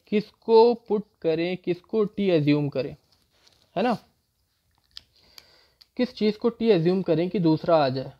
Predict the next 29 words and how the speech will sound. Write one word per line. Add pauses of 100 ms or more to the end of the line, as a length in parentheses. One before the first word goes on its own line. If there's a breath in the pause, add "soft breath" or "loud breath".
(320)
e
to
the
power
टू
एक्स
को
लें, (480)
टू
एक्स
को
लें, (580)
किसको
लें, (460)
ठीक
है। (840)
तो (1700)
देखिए (140)
अभी
मैं, (1900)
आप
इसको
नॉर्मल
तरीके
से
अगर
सोचेंगे, (360)
ठीक
है,